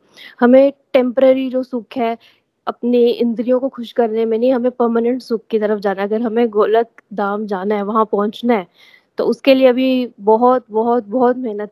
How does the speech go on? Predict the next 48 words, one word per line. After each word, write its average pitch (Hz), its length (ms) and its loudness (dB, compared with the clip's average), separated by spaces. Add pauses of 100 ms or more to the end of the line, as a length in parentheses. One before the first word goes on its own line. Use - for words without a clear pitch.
करनी 190 320 -8
है। 185 160 -8 (320)
माला 214 320 2
जाप 208 300 -2
करने, 202 300 -6
भोग 214 360 -2
करने, 214 200 -4
इन 226 80 -2
सबसे 269 540 0 (380)
जो 247 140 4
मन 233 220 0
में 254 420 2
खुशी 254 280 -4
मिलती 226 340 0
है 247 140 -2
वो 240 240 0
अलग 214 440 -2
ही 254 80 0
होती 196 300 -4
है। 175 100 -16 (360)
और 220 140 0
ये 247 140 0
सब 269 240 0
करने 247 300 0
से 262 100 -4
हमें 254 280 0 (140)
लगता 226 340 -6
है 240 60 0
कि 254 100 -2
हाँ, 226 240 -2
हम 240 160 -4
कुछ - 200 -10
कर 214 220 0
रहे 208 200 -8
हैं। - 360 -16 (600)
इस, 240 240 -6
और 247 300 4
जो 254 220 4
हमारे 240 360 0
मन 233 180 -2
में 233 260 0
एक 226 220 0
जो, 240 160 2
जो 240 100 0
मैं 220 320 0
की 247 120 -4
भावना 202 440 -4
है, 190 100 -8